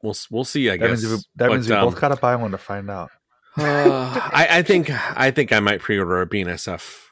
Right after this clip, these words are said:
Speaker 1: one. Uh, just, I'd like to see. I have a B N S F Autorec. I have one from, uh, Lionel.
Speaker 2: Mm-hmm.
Speaker 1: Um, I don't run it because it won't,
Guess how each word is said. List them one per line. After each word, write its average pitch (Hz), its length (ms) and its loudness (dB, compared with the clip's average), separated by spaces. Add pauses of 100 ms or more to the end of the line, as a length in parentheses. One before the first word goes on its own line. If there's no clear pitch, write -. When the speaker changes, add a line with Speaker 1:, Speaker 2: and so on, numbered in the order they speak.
(120)
Speaker 1:
one. 92 460 -8 (240)
Uh, 90 160 -12
just, - 300 -12
I'd 95 80 -8
like 92 200 -6
to 90 80 -12
see. 85 420 -10 (500)
I 165 120 4
have 170 240 4
a 180 60 4
B 170 140 0
N 175 80 2
S 175 180 0
F 185 120 4
Autorec. 151 500 2
I 120 80 2
have 101 160 2
one 101 420 -2
from, 92 400 -6 (460)
uh, 87 220 -10
Lionel. 92 560 -2 (1300)
Speaker 2:
Mm-hmm. 82 60 -12
Speaker 1:
Um, 92 280 -10
I 104 80 -4
don't 98 240 0
run 95 180 -2
it 104 160 -4
because 95 260 -6
it 90 100 -4
won't, 90 240 -6